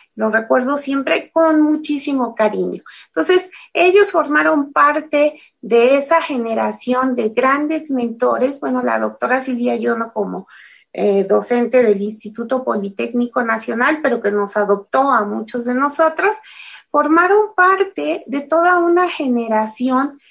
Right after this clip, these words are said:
que formó a jóvenes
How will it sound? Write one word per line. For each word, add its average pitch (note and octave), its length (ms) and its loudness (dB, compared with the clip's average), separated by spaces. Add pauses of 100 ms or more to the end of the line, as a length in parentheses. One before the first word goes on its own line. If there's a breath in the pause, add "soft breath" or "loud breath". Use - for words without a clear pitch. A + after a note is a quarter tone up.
(500 soft breath)
que B3 260 2
formó C4 840 2
a A3 220 2
jóvenes D4+ 920 0